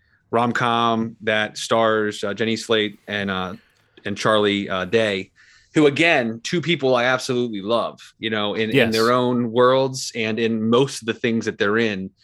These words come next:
Speaker 1: To me, they're usually the thing that I walk out and be like, "Wow, he or she were great in that," even if the movie, you know, really wasn't.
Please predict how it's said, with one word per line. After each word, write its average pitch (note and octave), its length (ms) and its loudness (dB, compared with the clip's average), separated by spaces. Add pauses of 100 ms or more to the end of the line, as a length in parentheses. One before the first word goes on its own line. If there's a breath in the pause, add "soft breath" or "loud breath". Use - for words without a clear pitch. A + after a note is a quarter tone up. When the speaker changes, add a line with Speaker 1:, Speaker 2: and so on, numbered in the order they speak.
(380)
Speaker 1:
To - 120 0
me, B2 400 2
they're A2+ 180 2
usually A2 440 -2
the G#2 100 -2
thing A2 240 -4
that G#2 100 -4
I G2+ 100 -2
walk G2+ 300 -4
out G#2 120 0
and G#2 100 -8
be G2+ 80 -6
like, F#2 240 -6
"Wow, G2 180 0
he G#2+ 240 -4
or G2 80 0
she G2 200 -8
were F2+ 160 -6
great F#2+ 280 -2
in F#2 120 -8
that," F2 200 -8
even A2 220 0
if F#2 80 -6
the F#2 80 -8
movie, F#2+ 460 -4 (640 loud breath)
you D#3 80 4
know, G#2+ 240 2
really B2 260 0
wasn't. G#2+ 420 0